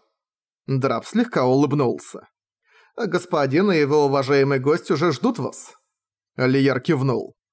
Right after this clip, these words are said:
Он хорошо знал Драппа. Этот человек уже давно работал на их семью и многое в жизни повидал.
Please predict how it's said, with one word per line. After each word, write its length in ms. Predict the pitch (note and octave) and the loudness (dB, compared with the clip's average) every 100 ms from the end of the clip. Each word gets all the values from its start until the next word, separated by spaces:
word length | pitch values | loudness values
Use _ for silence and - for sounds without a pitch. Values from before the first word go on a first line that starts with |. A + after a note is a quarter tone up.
| _ _ _ _ | _ _ _ _
Он 240 | - E3 F3 | -2 -2 0
хорошо 380 | G3+ G3 C4 C#3 | -2 0 0 0
знал 280 | C#3 B2+ | 0 -2
Драппа. 540 | B2+ C#3+ A#2 - A2+ - _ _ _ _ - | 0 -2 -4 -8 -14 -14 _ _ _ _ -4
Этот 160 | - - | -4 -2
человек 400 | A3+ G3+ G#3 F#3+ | 0 2 2 -2
уже 160 | D3+ | -2
давно 300 | E3 D#3 B3 | -2 2 2
работал 420 | C3+ B2 C3+ C#3 | 0 0 0 0
на 140 | C3 B2+ | 0 -2
их 80 | - | -4
семью 500 | - B2+ F3 F#3 - _ _ - | -6 -2 0 0 -2 _ _ -4
и 100 | C#3+ | 0
многое 480 | C3+ G3+ F3 C3 A#2+ | 0 0 2 0 0
в 40 | |
жизни 320 | C3 C3+ C3+ | -2 -2 -2
повидал. 600 | C3+ C3 C3+ B2+ - - | -2 0 0 0 -4 -10